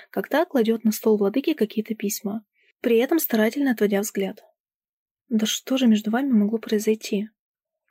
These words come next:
Ему все больше не нравилось их поведение. Даниэр даже начал жалеть, что снял слежку теней с этих двоих. Первое время он не мог допустить, чтобы друг оставался наедине с иномерянкой. Но, убедившись в ее благонадежности, отозвал подчиненных.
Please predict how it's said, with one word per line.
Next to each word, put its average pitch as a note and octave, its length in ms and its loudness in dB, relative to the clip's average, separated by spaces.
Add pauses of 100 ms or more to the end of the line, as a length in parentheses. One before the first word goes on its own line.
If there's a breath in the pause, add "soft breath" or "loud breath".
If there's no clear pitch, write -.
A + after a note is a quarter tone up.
Ему D4 180 2
все A#3 160 -2
больше D4 280 0
не A3 80 4
нравилось A#3+ 440 -2
их - 80 -14
поведение. G#3+ 760 -2 (460 loud breath)
Даниэр C#4 400 2
даже A#3+ 240 -4
начал C#4+ 260 -2
жалеть, C4+ 360 2
что G3+ 180 -4
снял A3 240 -2
слежку A3 340 -2
теней C4+ 320 2
с - 140 -6
этих B3 200 -2
двоих. A3 480 0 (600)
Первое A3+ 320 2
время D#4 260 4
он A#3 100 4
не C4+ 120 4
мог C#4+ 160 4
допустить, - 440 -2
чтобы G#3 280 0
друг A#3 220 0
оставался A#3 500 -2
наедине G3 340 2
с - 100 -4
иномерянкой. G#3+ 800 0 (560 soft breath)
Но, B3 140 6
убедившись B3+ 460 0
в - 40 -2
ее A3+ 140 4
благонадежности, A3 960 0
отозвал A#3 380 0
подчиненных. F#3+ 720 -6